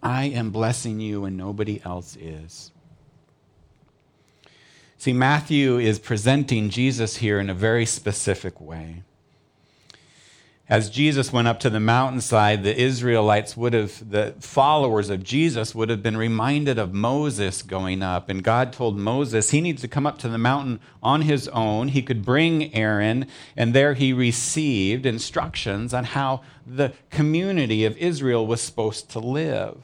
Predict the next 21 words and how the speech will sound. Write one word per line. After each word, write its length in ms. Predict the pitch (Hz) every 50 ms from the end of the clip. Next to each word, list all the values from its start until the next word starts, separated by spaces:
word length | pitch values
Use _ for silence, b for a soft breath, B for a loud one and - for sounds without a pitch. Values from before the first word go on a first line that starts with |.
| _ _ _ _
right? 300 | - 101 104 113 135 - - _ _ _ _ _ _ _ _ _ _ _ _ _ b b b b b b b b b b b b
What's 220 | b 131 131 - -
amazing 680 | 135 139 139 151 175 196 202 180 143 131 123 117 110
here 400 | 117 117 107 110 110 110 113 123
is 320 | 131 110 110 110 104 98
that 320 | 101 110 110 107 - - B B B B B _ _ _ _ _ _ _ _ 143
the 200 | 113 92 101 104
followers 720 | - - - 151 151 160 175 180 170 147 127 120 113 101
of 120 | 101 95 92
Jesus 380 | 95 95 95 92 107 101 -
are 100 | 110 104
going 420 | 98 104 117 117 117 123 123 117 120
up 280 | - 117 117 117 - -
with 360 | 113 117 135 151 156 - -
him 340 | - 107 90 85 85 87 85
to 240 | - - - 104 98
the 100 | 98 98
mountainside. 920 | 95 95 92 90 - 92 92 87 87 - - - 78 80 85 85 85 90
There's 180 | 98 98 98 -
this 180 | 110 104 -
acce-, 580 | - 104 104 - - - - 143 139 139 139